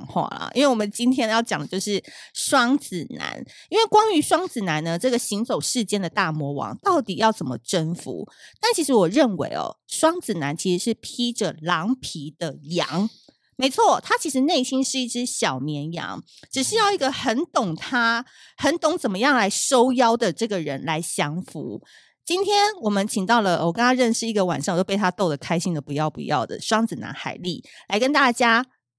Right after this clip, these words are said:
讲一讲双子男的真实性格。Hello。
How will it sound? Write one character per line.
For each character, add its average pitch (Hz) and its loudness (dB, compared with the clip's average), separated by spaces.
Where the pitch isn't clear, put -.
讲 170 0
一 196 0
讲 208 -2
双 262 0
子 190 -8
男 87 -8
的 92 -6
真 190 -2
实 - -6
性 151 -8
格。 - -10
Hello。 339 6